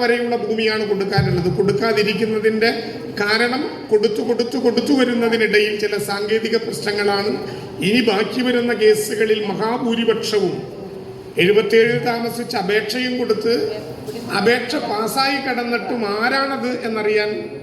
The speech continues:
പറ്റാത്തവരാണ്. നാല് തവണ വില്ലേജ് ഓഫീസുകളിൽ അങ്ങനെ ബാക്കി നിൽക്കുന്നവരുടെ അപേക്ഷ പരിഗണിക്കാൻ ഉണ്ടെങ്കിൽ വരണം എന്ന് കാണിച്ചുകൊണ്ട് സ്പെഷ്യൽ എൽ എ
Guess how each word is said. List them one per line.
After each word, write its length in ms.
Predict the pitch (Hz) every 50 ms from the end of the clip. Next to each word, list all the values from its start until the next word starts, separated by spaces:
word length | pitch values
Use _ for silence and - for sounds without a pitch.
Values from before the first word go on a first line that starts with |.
| - - - - - -
പറ്റാത്തവരാണ്. 800 | 415 403 - 415 415 415 415 415 403 202 202 202 392 392 403 403 427 403 403 - - - - - - - - 214 208
നാല് 280 | 214 214 220 240 247 285 277
തവണ 200 | 254 233 233 233 233 214
വില്ലേജ് 340 | 220 208 208 226 220 214 214 214
ഓഫീസുകളിൽ 640 | 208 - 208 214 202 - - 202 202 403 415 - 196 190 202 196 202 - 202 202 - - 190
അങ്ങനെ 320 | 202 220 226 240 262 269 254 226
ബാക്കി 300 | 214 202 208 202 - 254 233 233
നിൽക്കുന്നവരുടെ 680 | 220 190 - 226 208 208 208 202 208 202 202 202 202 202 196 202 202 202 202 202 202 202 - 196
അപേക്ഷ 400 | 190 208 214 220 208 214 214 233 247 - -
പരിഗണിക്കാൻ 760 | 214 202 196 208 214 226 226 220 226 208 226 226 240 247 254 - - - - - - - - - 202
ഉണ്ടെങ്കിൽ 520 | 220 233 240 240 254 262 262 269 254 269 277 277 254
വരണം 280 | 240 247 247 247 247 247 233 233
എന്ന് 140 | 220 220 220 214
കാണിച്ചുകൊണ്ട് 640 | 214 214 214 208 208 220 214 202 208 208 196 208 214 220 214 214
സ്പെഷ്യൽ 420 | - - - 208 - 226 247 247 202 - - 214
എൽ 80 | 220 220 220
എ 20 | 220